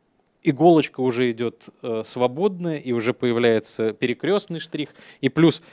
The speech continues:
появляются возможности еще и еще раз покрыть эту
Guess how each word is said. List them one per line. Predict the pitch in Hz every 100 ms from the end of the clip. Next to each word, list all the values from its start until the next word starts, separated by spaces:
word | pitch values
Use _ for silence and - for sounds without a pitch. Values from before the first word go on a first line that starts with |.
| _
появляются | 135 127 131 120 -
возможности | 117 123 131 123 107 107 - 113 - _ -
еще | 120 147 - 151 131
и | 127
еще | 123 127 - - 131
раз | 113 -
покрыть | - 113 120 117 113
эту | - 107